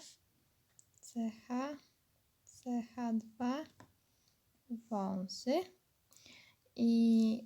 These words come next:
e, a, i te wiązania, e, przechodzą o tutaj, że tak jakby on, on trzymał się z tą laską, ale, nie wiem, zerwał z nią,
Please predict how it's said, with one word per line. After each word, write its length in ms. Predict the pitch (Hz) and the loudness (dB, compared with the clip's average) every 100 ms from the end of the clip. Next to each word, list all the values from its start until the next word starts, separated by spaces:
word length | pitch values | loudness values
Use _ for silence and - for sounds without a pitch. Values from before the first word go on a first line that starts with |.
| - | -8
e, 640 | 233 226 214 214 214 214 208 - _ _ - - | -2 0 2 0 0 -2 -2 -8 _ _ -20 -12
a, 120 | - - | -6 -4
i 160 | 226 | 0
te 160 | 262 254 | 2 6
wiązania, 720 | 240 240 247 226 214 208 202 _ _ _ - - _ _ - | 8 8 8 4 4 -2 -8 _ _ _ -20 -20 _ _ -6
e, 600 | 233 214 220 220 220 220 226 - | -2 0 0 0 0 0 -4 -8
przechodzą 840 | - 226 226 220 220 226 208 220 - _ _ _ _ _ _ _ - | -10 -4 0 0 2 2 2 0 -4 _ _ _ _ _ _ _ -10
o 100 | 220 | -8
tutaj, 560 | 214 202 208 262 277 _ _ _ _ _ - - | -6 -4 -2 -2 -4 _ _ _ _ _ -20 -6
że 100 | 233 | -4
tak 160 | 226 240 | -2 2
jakby 340 | 233 233 240 240 - - - _ | 2 4 2 0 -12 -20 -20 _
on, 420 | 233 254 247 247 - - | 4 4 4 0 -4 2
on 220 | 262 254 | 4 4
trzymał 380 | - 240 233 226 | 4 4 6 4
się 240 | 240 233 | 2 0
z 280 | - - - | 0 -4 2
tą 180 | 240 233 | 6 8
laską, 640 | 226 247 - - 262 240 | 8 6 2 2 6 6
ale, 540 | 226 220 220 220 214 208 | 6 4 4 4 2 2
nie 140 | 202 | 2
wiem, 180 | 196 196 | 2 2
zerwał 480 | 220 254 269 254 240 | 4 2 4 4 6
z 80 | |
nią, 320 | 240 240 233 | 8 8 8